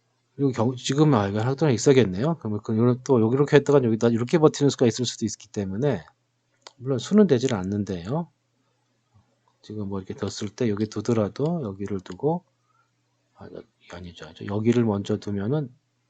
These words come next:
여기를 때려야 되죠. 자, 그렇기 때문에 여기는 이렇게 두고 이렇게 둘 때 이렇게 두더라도 이게 잡아서요. 특별한 수는 되질 않죠. 어차피 여기는 이런 모양이 돼서는 요 세 점만 잡고, 여기만 잡고서는 비공도가 안 나오기 때문에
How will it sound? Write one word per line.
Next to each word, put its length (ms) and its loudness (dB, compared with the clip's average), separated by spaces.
여기를 180 -8
때려야 320 0
되죠. 360 -8
자, 120 -14
그렇기 300 -2
때문에 320 4
여기는 320 2
이렇게 220 2
두고 360 0
이렇게 180 -2
둘 220 -6
때 100 -2
이렇게 180 -2
두더라도 420 -2
이게 80 0
잡아서요. 760 -2
특별한 320 -4
수는 220 -2
되질 260 -2
않죠. 320 -10
어차피 360 -8
여기는 320 -2
이런 280 4
모양이 260 8
돼서는 380 0
요 100 -2
세 140 2
점만 260 4
잡고, 240 -2
여기만 300 2
잡고서는 480 -6
비공도가 420 -10
안 80 -18
나오기 220 -10
때문에 480 -12